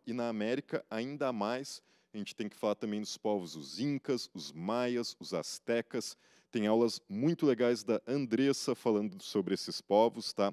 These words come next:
Hoje a gente não vai ter tempo de falar sobre eles. Mas eu vou falar uma questão importante também, que a gente tá, desde o início, falando em povos indígenas e evitando falar a palavra índio. Por quê?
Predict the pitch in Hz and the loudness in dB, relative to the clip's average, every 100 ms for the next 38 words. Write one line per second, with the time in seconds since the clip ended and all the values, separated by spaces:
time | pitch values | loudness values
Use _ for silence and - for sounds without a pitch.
0 | - 95 87 90 98 90 90 95 - 87 | 0 0 0 -4 -6 -2 -2 -2 -6 -8
1 | - - 82 - 85 - 80 107 120 - | -8 -4 -4 -4 -10 -6 0 0 0 -8
2 | - _ - - _ _ _ - 120 113 | -16 _ -20 -20 _ _ _ -2 0 2
3 | 120 139 - 139 143 - 131 143 135 - | 2 0 2 2 2 0 0 0 0 0
4 | - - 147 - - 90 113 139 - _ | 0 0 -2 -2 -4 0 0 0 -6 _
5 | _ _ _ - 117 123 - - 143 117 | _ _ _ 0 2 2 -4 0 0 0
6 | _ _ 185 226 233 220 170 143 127 120 | _ _ -2 0 2 0 0 0 2 2
7 | 175 190 - - 101 - 131 131 151 151 | 0 0 -2 -8 -6 0 4 4 2 0
8 | 147 - 143 156 151 170 - _ _ - | -2 4 6 6 2 -4 -6 _ _ -4
9 | 165 196 185 - 139 165 165 117 98 80 | 0 2 0 -2 -2 0 0 0 0 0
10 | 73 - - _ _ - 123 143 143 - | -6 -8 -10 _ _ -2 4 4 4 0
11 | 160 160 - 160 135 143 - 160 123 123 | 0 2 0 2 6 4 4 2 6 6
12 | 143 143 165 - _ _ _ 147 165 156 | 6 4 2 2 _ _ _ 2 4 4
13 | - 82 - _ - _ _ - 196 - | 2 -4 -6 _ -20 _ _ 4 4 4
14 | - - | 0 0